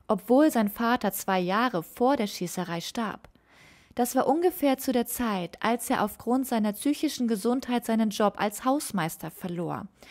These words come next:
Und es war der letzte Verlust, den Michael verkraften konnte, bevor er durchdrehte. Als er beschäftigt war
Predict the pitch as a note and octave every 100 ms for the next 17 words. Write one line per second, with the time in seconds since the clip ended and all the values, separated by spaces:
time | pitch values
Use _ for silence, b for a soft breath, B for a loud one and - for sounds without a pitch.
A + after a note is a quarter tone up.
0 | B B B - E4 F4+ - B3+ A3+ G#3
1 | G#3+ C#4 - C#4 C4+ C4+ A#3 F3 - -
2 | F#3+ F#3 G3+ B3 C#4 C4 C4 B3+ - A#3
3 | - F#3 - G#3 G3+ G#3+ G#3 B B B
4 | B3+ B3+ G#3+ - - G#3+ C4 A3 - -
5 | E3+ D#3 - E3 G3 - _ _ _ b
6 | b b b b b b A#3 C#4 C#4 A#3
7 | A#3 A3+ - D4 D#4 - G#3 - E3+ -